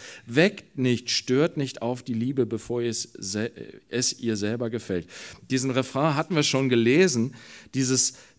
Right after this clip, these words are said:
die Gazellen und die Hirschkühe, die sehr schreckhaft sind, ne? Also bitte, kommt nicht dazwischen. Sie, sie, sie möchte ihren Geliebten für sich haben und sie möchte nicht, dass die Liebe gestört wird.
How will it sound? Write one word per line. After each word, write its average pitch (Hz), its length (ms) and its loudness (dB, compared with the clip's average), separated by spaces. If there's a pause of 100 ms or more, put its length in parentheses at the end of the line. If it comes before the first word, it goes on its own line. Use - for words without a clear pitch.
die 127 220 2
Gazellen 143 540 6
und 139 120 4
die 131 100 4
Hirschkühe, 180 480 4
die 123 120 -2
sehr 139 200 2
schreckhaft 143 600 0
sind, 107 260 -2
ne? 131 300 -2
Also 127 340 -4 (1400)
bitte, 113 520 0 (400)
kommt 135 220 -2
nicht 139 200 -4
dazwischen. 123 540 -2 (440)
Sie, 139 240 -4
sie, 139 340 -2
sie 139 160 -2
möchte 160 380 0
ihren 143 320 -2
Geliebten 127 580 -4
für - 220 -8
sich 120 340 -6
haben 92 380 -10 (440)
und 117 80 -14
sie 110 100 -8
möchte 113 320 -4
nicht, 113 240 -8
dass 110 120 -10
die 113 120 -10
Liebe 107 300 -8
gestört 98 500 -10
wird. 92 280 -14